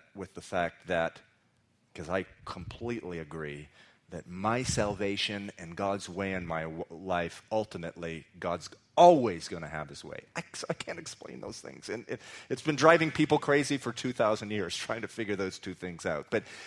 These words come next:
the Bible teaches both things. Verse twenty, "Go from, go forth from Babylon, flee from the Ch-,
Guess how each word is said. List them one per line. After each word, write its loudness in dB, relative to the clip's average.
the 8
Bible 12
teaches 2
both 10
things. 0
Verse 6
twenty, 6
"Go 12
from, 8
go 12
forth 8
from 4
Babylon, 10
flee 4
from 2
the 4
Ch-, -8